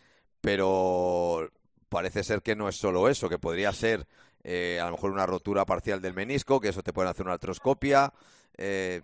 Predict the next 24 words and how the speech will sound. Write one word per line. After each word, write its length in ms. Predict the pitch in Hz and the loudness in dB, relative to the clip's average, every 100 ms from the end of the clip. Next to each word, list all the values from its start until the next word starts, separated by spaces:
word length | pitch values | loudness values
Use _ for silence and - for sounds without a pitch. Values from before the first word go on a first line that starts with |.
| - | -8
que 100 | 95 | -6
se, 260 | - 104 | -4 -4
es 80 | 95 | -4
lo 120 | 95 | -4
mismo, 240 | 98 139 107 | -2 -2 -2
seis, 240 | 101 98 | -2 -2
ocho 180 | 101 95 | -2 -2
semanas, 500 | 104 101 135 92 - | 0 2 2 0 -6
estamos 380 | 71 73 92 98 | -12 -6 -4 -2
más 160 | 98 - | -4 -4
o 40 | |
menos 220 | 95 107 | -4 -2
hablando 260 | 101 95 95 | 0 2 0
de 60 | 92 | 0
lo 60 | |
mismo, 180 | 98 127 | 0 -2
a 60 | 95 | -2
no 100 | 90 | -4
ser 180 | 101 95 | -2 -2
de 80 | 110 | -2
que 80 | 113 | -2
sea 140 | 104 | -2
algo 180 | 92 90 | -2 0
más. 260 | 131 120 | 0 0